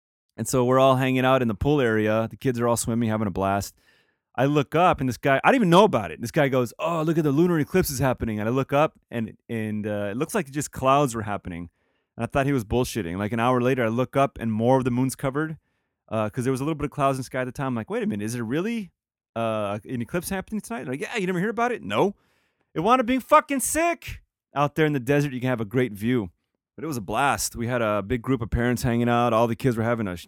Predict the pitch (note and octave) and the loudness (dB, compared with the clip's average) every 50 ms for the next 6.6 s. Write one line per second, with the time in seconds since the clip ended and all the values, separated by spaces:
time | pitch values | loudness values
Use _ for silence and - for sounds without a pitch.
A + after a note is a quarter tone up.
0 | _ _ - - C#3 C3+ - G#2 F#2 E2+ - - - - - - - - - G3+ | _ _ -8 -6 -6 -6 -6 -8 -8 -8 -10 -14 -14 -14 -14 -16 -16 -2 -2 -2
1 | G#3+ - - - C3+ A2+ G2+ - - A2+ G#2+ G#2+ G2+ G2 - - A2+ A2+ A2+ A#2 | -2 -2 -2 -2 -2 -2 -2 -4 -4 -2 -2 -2 -2 -4 -4 -4 -2 0 0 0
2 | A#2 A2+ - _ _ _ _ _ _ _ _ _ - G#2 G2+ G2+ G2 G2 F#2+ F#2+ | -2 -4 -8 _ _ _ _ _ _ _ _ _ -6 -2 0 0 2 0 0 -2
3 | F#2+ - - _ _ _ _ _ _ _ _ _ - B2 B2 A2 G#2 A2+ B2 B2+ | -4 -8 -12 _ _ _ _ _ _ _ _ _ -6 -4 -2 -2 0 2 2 4
4 | B2+ B2 A#2 A2 G#2+ A2+ A2+ A2+ A#2 A2 - - - - _ - A2+ - D3 - | 4 4 2 0 0 0 0 0 0 -2 -4 -10 -14 -14 _ -4 -2 -2 -2 -2
5 | - - F3 D#3 D3+ D3+ B2 A2 - _ _ _ _ _ _ _ _ _ G#2 G#2+ | 0 0 0 2 2 0 -2 -4 -8 _ _ _ _ _ _ _ _ _ -6 -2
6 | A2+ B2+ D3 D3+ C3+ A#2+ G#2+ G2+ F#2+ F#2 G2+ - | 2 2 2 4 2 0 0 0 0 0 -2 -4